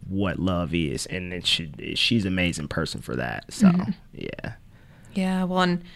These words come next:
Speaker 2: um, <laughs> I know that's such an interesting conversation too, an interesting
Speaker 1: <laughs>
Speaker 2: tangent, but to, to take it back to, you know, the entrepreneurship
Speaker 1: Mm-hmm.
Speaker 2: and, and the business resources, you know, we've,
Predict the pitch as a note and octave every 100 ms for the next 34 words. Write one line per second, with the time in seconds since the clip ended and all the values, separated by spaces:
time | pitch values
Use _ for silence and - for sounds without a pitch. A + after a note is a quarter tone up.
0 | - - E3 D3 - G#3 - C4 C#4 A3+
1 | G#3 G3 F#3 F3+ - - G#3 A#3 A3 G#3+
2 | F3+ G#3+ - F#3+ G#3+ F3+ A3 G3+ A3 G3+
3 | A3 G3+ F#3+ F#3+ C4 C4+ C4+ D3 A#2+ B2
4 | F#3 F#3+ F#3 F#3 F#3+ G#3+ F3 - - -
5 | A#3+ A#3+ B3+ F#3+ F3+ F3+ - - D#3+ -
6 | - E3+ D#3+ D#3+ E3 - - - G3 -
7 | F#3+ F#3 F#3+ A3+ F3+ G3 E3+ D#3+ E3 D#3+
8 | - - - F#3+ F#3 F#3 F3+ - E3+ E3+
9 | E3+ - E3 E3+ E3+ E3+ E3 E3